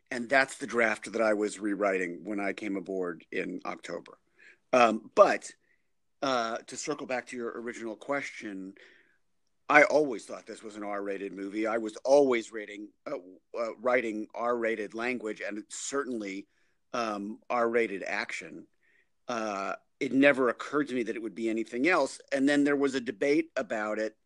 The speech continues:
uh, because obviously if you make a movie P G thirteen, you open it up to,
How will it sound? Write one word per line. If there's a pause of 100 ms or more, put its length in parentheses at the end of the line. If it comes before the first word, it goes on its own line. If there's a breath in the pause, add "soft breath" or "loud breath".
(600)
uh,
because
obviously
if
you
make
a
movie
P
G
thirteen,
you
open
it
up
to,